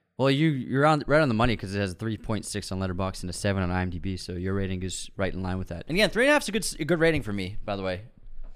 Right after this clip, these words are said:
Speaker 1: All right, next up.
Speaker 2: It's a good movie.
Speaker 1: Next up, I watched one of my all-time favorites, um, because what got me in the mood to watch this? Oh,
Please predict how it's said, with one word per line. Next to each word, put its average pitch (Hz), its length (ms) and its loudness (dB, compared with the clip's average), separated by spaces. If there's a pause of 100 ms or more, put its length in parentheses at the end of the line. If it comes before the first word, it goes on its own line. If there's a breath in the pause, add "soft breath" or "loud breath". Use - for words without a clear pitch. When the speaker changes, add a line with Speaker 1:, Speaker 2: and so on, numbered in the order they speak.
Speaker 1:
All 147 60 6
right, 135 140 6
next 147 280 4
up. 135 200 8
Speaker 2:
It's - 20 -16
a - 40 -16
good 147 100 -4
movie. 117 280 0
Speaker 1:
Next 135 260 0
up, 139 140 6
I 127 60 8
watched 123 480 4
one 120 160 0
of 113 60 4
my 104 140 4
all-time 139 320 4
favorites, - 640 -2 (960)
um, 92 520 -2
because 95 560 -2
what 208 100 -2
got 240 160 2
me 214 100 0
in 208 60 2
the 185 80 2
mood 180 200 0
to 139 100 -4
watch 147 240 -4
this? 92 160 -4
Oh, 131 300 6